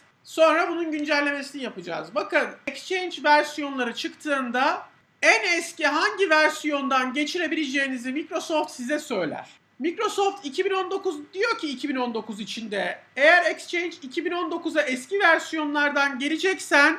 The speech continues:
minimum iki bin üç, iki bin on üç olmalısın diyor. Yani Microsoft şunu söylüyor, Exchange iki bin ondan sen pat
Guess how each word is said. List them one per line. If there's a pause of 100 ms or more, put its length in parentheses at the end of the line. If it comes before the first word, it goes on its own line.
(380)
minimum (180)
iki
bin
üç, (180)
iki
bin
on
üç
olmalısın
diyor. (320)
Yani (300)
Microsoft
şunu
söylüyor, (200)
Exchange (100)
iki
bin
ondan (380)
sen
pat